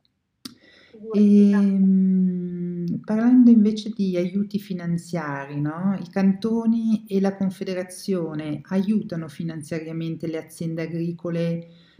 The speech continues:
Speaker 2: eh, che vogliono convertirsi all'agricoltura biologica?
Speaker 1: Allora, sì, il con-, il Canton Ticino sostiene finanziariamente le aziende che si convertono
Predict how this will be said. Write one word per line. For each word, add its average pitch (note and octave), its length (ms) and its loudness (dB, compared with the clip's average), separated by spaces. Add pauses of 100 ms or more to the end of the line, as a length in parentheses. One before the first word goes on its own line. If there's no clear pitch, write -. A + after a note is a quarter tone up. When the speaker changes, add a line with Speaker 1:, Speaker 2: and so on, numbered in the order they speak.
(120)
Speaker 2:
eh, D#3 500 -8
che F3+ 120 -4
vogliono F#3 360 0
convertirsi F3 1000 -6
all'agricoltura D3+ 840 -6
biologica? C#3+ 840 -6 (1500)
Speaker 1:
Allora, A3+ 440 -8
sì, - 480 -10
il A#3+ 100 -18
con-, B3 340 -12
il B3 120 -12
Canton C4 320 -10
Ticino C#4+ 400 -8
sostiene A#3+ 580 -10
finanziariamente G#3+ 720 -12
le G#3+ 80 -8
aziende G#3 560 -10
che - 100 -20
si - 200 -18
convertono G3+ 880 -14